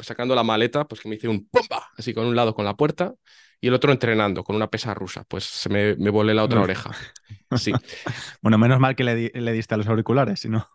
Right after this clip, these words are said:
Speaker 2: <laughs>
Speaker 1: Sí,
Speaker 2: a
Speaker 1: sí,
Speaker 2: tu
Speaker 1: menos mal
Speaker 2: oreja.
Speaker 1: que tenía auriculares, si no, ahora mismo igual estaría con una trompetilla así.
Speaker 2: <laughs>
Speaker 1: Pero bueno, eso es a lo que llegan mis habilidades reparando cosas. ¿Qué es lo último que recuerdas tú haber reparado así manualmente?
Speaker 2: Pues co-, lo de los auriculares,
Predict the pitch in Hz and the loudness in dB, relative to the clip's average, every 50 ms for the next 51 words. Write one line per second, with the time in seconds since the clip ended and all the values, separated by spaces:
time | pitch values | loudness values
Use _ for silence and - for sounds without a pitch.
0 | _ _ - - 143 - _ - - - 156 147 - 151 143 147 147 151 170 160 | _ _ -8 -8 -8 -8 _ -2 4 4 4 4 6 4 6 8 8 8 6 6
1 | 180 160 - 151 160 160 160 156 151 123 135 131 131 131 127 113 - - 120 117 | 4 4 4 6 8 8 8 8 8 6 6 6 6 4 4 2 0 -2 0 0
2 | 127 127 131 131 127 123 127 123 135 131 127 120 120 120 117 - - 123 123 117 | 2 2 2 2 2 0 0 -2 -2 -2 -2 -2 -2 -4 -4 -4 -4 -2 -2 -2
3 | - 117 117 120 117 117 117 117 - - 117 104 - 104 101 - 117 110 107 104 | -2 -4 -4 -4 -4 -4 -6 -6 -6 -6 -8 -6 -8 -10 -6 -4 -4 -2 -2 -2
4 | 101 98 104 101 107 - 131 123 110 - 113 107 - - - _ _ - - _ | -4 -4 -6 -6 -2 0 0 0 0 -2 -6 -8 -8 -10 -20 _ _ -20 -20 _
5 | _ _ _ _ _ _ _ _ - 131 127 127 131 127 123 120 120 123 139 - | _ _ _ _ _ _ _ _ 2 4 6 6 6 6 4 2 2 0 0 0
6 | 151 143 127 - 139 127 123 131 135 135 131 127 117 - 117 107 107 107 110 113 | 2 2 2 2 2 2 2 2 2 4 2 2 2 0 0 0 0 0 0 2
7 | 117 117 117 110 113 113 - - 101 98 101 110 110 - - 104 107 - 117 - | 2 2 0 0 -2 -2 -2 -2 -4 -4 -4 -4 -6 -4 -4 -6 -6 -6 -10 -14
8 | - _ _ _ - - 143 151 185 180 170 - 175 165 - - 131 123 - 135 | -16 _ _ _ 0 2 4 8 8 6 8 6 4 2 2 0 -4 -2 -2 -2
9 | 135 135 127 - - 127 123 117 117 113 110 113 - - 104 98 101 101 92 90 | -2 -2 -2 -4 -4 -4 -2 -2 -2 -4 -6 -8 -8 -6 -6 -4 -4 -4 -4 -4
10 | 87 87 101 - - 104 101 107 117 - - - 110 110 107 110 107 98 90 92 | -4 -6 -6 -6 -4 -4 -4 -4 -6 -8 -6 -2 0 2 4 4 4 2 2 -2
11 | 92 95 - 131 131 - 110 104 - - - _ _ _ _ _ _ - - 117 | -4 -6 -8 -10 -4 -2 -2 -2 -2 -4 -10 _ _ _ _ _ _ 0 0 0
12 | - - 120 123 120 113 110 113 110 - 113 107 113 107 107 104 104 113 127 139 | 2 4 4 6 6 6 6 4 4 4 2 2 4 4 4 4 4 4 4 4
13 | 147 156 - - | 2 2 -2 -4